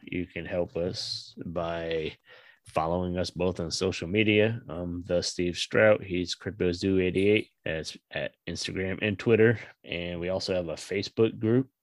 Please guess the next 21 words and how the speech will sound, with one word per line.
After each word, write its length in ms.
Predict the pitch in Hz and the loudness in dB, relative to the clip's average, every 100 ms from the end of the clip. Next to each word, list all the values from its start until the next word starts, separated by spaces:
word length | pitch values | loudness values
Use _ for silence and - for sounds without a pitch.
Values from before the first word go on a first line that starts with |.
| - | -8
the 440 | 82 80 78 73 71 | -4 -4 -4 -6 -8
Steve 320 | - 82 82 | -6 -4 -4
and 80 | 78 | -4
Crypto 300 | 90 87 90 | -6 -4 -4
Show 280 | - 85 | -2 -2
Facebook 460 | 87 92 98 110 - | -2 -4 -2 -2 0
group, 260 | 107 113 - | 0 -2 -2
where 120 | 85 | -4
you 160 | 87 80 | -2 -4
could 180 | 78 71 _ | -8 -12 _
jump 240 | - 85 82 | -8 -6 -4
in 100 | 87 | -4
there 280 | 90 92 | -4 -2
and 320 | 92 71 76 - _ _ | -4 -6 -10 -14 _ _
kinda 260 | 90 85 76 | -4 -4 -4
join 320 | 95 98 95 | -2 -2 -2
the 100 | 90 | -2
conversation 800 | - 104 90 85 107 110 - 104 | 0 0 0 4 6 6 4 2
with 140 | 107 | 4
us 340 | 113 110 - - | 6 4 0 -6
and 240 | 87 85 | -10 -14